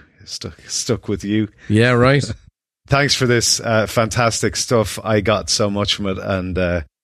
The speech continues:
Speaker 1: I know I'll be listening to this one and probably will regret the many questions I didn't ask that I, that, uh, maybe we do another follow-up because it feels like there's so much more to go there.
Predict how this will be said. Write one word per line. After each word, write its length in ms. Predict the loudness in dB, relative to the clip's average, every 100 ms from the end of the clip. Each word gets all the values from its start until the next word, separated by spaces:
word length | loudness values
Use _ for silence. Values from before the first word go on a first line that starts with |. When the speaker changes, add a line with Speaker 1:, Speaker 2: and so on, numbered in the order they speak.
| _ _ _
Speaker 1:
I 140 | -2 0
know 160 | 0
I'll 100 | 0
be 140 | 0 -4
listening 320 | -6 -8 -10
to 100 | -8
this 240 | -6 -6
one 240 | -8 -10 -12 -10
and 180 | -10 -4
probably 480 | 0 2 2 0 0
will 140 | -2
regret 420 | -4 0 0 0
the 280 | -2 -2 -4 -10
many 520 | -10 -8 0 2 4 4
questions 480 | 2 0 0 0
I 80 | 0
didn't 300 | 2 0 0
ask 320 | 0 0 -4
that 140 | -6 -4
I, 200 | -4 -4
that, 220 | -4 -6 -4
uh, 320 | -4 -2 -4 -10 _ _ 0
maybe 200 | 2 2
we 120 | 2
do 160 | 0
another 280 | 0 -2 -4
follow-up 480 | -4 -2 -2 -4 -8
because 220 | -12 -12
it 60 | -10
feels 340 | -6 -4 -4
like 160 | -6 -8
there's 160 | -6
so 160 | -6 -6
much 220 | -8 -10
more 140 | -8 -8
to 140 | -8
go 180 | -6 -4
there. 240 | -6 -8